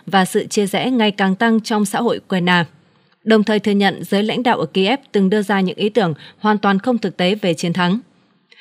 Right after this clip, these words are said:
Vị quan chức cho biết, việc chấm dứt xung đột sẽ không thể diễn ra nếu không có nhượng bộ, đồng thời tin rằng thỏa thuận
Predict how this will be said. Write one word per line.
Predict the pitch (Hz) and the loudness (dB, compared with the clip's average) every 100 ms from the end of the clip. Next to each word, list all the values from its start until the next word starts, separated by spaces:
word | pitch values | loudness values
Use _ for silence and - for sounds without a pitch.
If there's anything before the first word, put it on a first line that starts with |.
| - - | -18 0
Vị | 220 | 2
quan | - 208 202 | 2 2 2
chức | 269 262 | 0 -2
cho | 190 | 2
biết, | 220 269 - - | 2 0 -8 -2
việc | 208 202 | 0 0
chấm | - 202 208 | 0 0 0
dứt | 294 - | -2 -2
xung | 220 190 | -2 2
đột | 175 - | 0 -2
sẽ | - - | -10 -4
không | 254 | -2
thể | 226 165 | 0 0
diễn | 180 165 | -2 -2
ra | 208 190 170 - | 2 2 0 -2
nếu | 202 226 | 0 0
không | 269 240 | 0 -2
có | 220 180 | 0 -2
nhượng | 240 170 | 0 0
bộ, | 180 160 - - - | 0 -2 -4 -20 -12
đồng | 202 202 196 | 0 0 2
thời | 214 202 | 0 0
tin | 247 233 | 0 0
rằng | 202 170 143 - | 0 -2 -4 -4
thỏa | 185 | -2
thuận | 190 185 | 0 -2